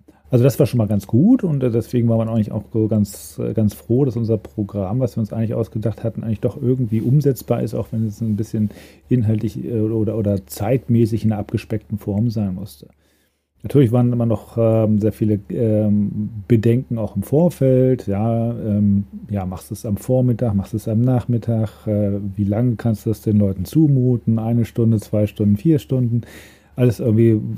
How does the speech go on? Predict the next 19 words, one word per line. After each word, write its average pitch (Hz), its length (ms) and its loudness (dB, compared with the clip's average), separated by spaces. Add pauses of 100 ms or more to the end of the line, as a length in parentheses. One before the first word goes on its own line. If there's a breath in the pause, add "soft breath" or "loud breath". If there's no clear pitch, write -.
(180)
wo 110 180 0
wir 107 80 2
ja 104 240 0
irgendwie 110 240 -6
jetzt 104 160 -4
null 120 220 4
Erfahrung 110 720 -2
hatten 101 320 -6
im 113 140 -6
Vorfeld 117 580 -4 (580 soft breath)
und 110 120 2
wo 110 80 4
es 107 80 0
auch 110 100 2
natürlich 107 360 0
völlig 113 280 -4
unterschiedliche 107 560 -2
Meinungen 107 600 0
zu, 98 420 -10